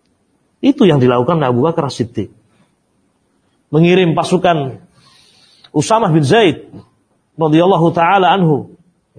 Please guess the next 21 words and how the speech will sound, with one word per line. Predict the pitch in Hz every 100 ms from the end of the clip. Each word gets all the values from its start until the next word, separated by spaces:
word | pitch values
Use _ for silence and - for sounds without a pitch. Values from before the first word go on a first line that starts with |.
| - _ _ _ _
memerangi | 170 190 214 247
orang-orang | 220 208 202 226 220 208
yang | 180
tidak | 196 185
mau | 180 196 175
membayar | 165 214 160
zakat. | 165 165 185 - _ _ _ _ _ _ _ _ _ _ _ _ _ _ _ _ _ _ _ _ _ _ _ _ _ _ _
Selama | - 147 143 135 127 143
dua | 127 120 113
tahun | 113 113 113 110
itu | - 98 _ _ -
disibukkan | 139 - 127 147 151 - 135
dengan | 117 123 127 117
apa? | 160 - _ _ _ _ _ _ -
Hal-hal | 123 117 143 147
yang | 135 120 113 -
sangat | - - 180 180
besar. | 131 - - 156 143 123 - _ _ _ _ _ -
Yang | 170 156 170
itu | 139 117 - 220
adalah | 151 127 127 170